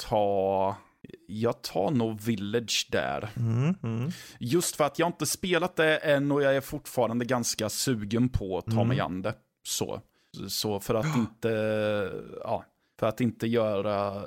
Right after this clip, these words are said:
Speaker 1: göra den tröskeln högre så tänker jag, men det är ett bra köp. Det ser, det
Speaker 2: Mm.
Speaker 1: ser schysst ut och så.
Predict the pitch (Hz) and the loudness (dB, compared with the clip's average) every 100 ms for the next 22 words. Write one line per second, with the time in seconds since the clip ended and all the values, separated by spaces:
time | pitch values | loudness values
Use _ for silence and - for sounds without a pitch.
0 | 87 117 123 113 120 123 123 123 - 123 | -8 -2 2 2 2 2 2 2 0 0
1 | - - 110 107 107 95 104 110 - 107 | 0 -2 -2 2 0 0 -2 -2 -4 -6
2 | 110 104 104 110 139 185 98 - - 117 | -6 -2 0 2 0 0 0 0 0 0
3 | 101 95 - 95 78 - 131 - - 113 | 2 2 0 0 -2 -2 -4 -2 -2 0
4 | 107 104 - 120 117 117 98 104 104 95 | 2 0 -2 0 2 2 -2 -4 -6 -6
5 | - 92 - 107 92 | -4 -6 -4 -6 -6